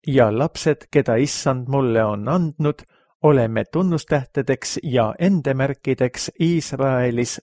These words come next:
vägede Issandalt, kes elab Siioni mäel.“ Paulus rakendab Jesaja raamatu õpetuse oma kaasaja juutide kohta.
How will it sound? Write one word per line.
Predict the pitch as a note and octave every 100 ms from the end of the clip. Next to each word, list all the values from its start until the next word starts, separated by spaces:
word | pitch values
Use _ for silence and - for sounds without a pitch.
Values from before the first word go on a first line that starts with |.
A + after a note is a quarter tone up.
| D3+
vägede | F3 C3+ A2+ A#2 A2
Issandalt, | D3 - - C#3+ C3+ C3+ C3+ - - _ -
kes | C#3 -
elab | D3 A#2+ A2+
Siioni | - D#3 D3 D3+ D#3 D#3+
mäel.“ | D3 G#2+ A2 - _ _ _ _ _ _ _ _ _ _ _ _ _ _ _ _ _ _ _ _ -
Paulus | D3+ F3 D#3+ C#3+ -
rakendab | C3+ - D3 C3+ B2+ -
Jesaja | B2 A#2+ - E3 E3+ B2 A2+
raamatu | C3+ D3+ B2 - A#2 A#2+
õpetuse | E3 F3 C#3 - D3+ D3 C#3+ C3+
oma | D#3 C#3 A#2+
kaasaja | - D#3 D#3 - E3 D#3+
juutide | F3+ B2+ - B2 A2
kohta. | G#2+ G2+ - - G#2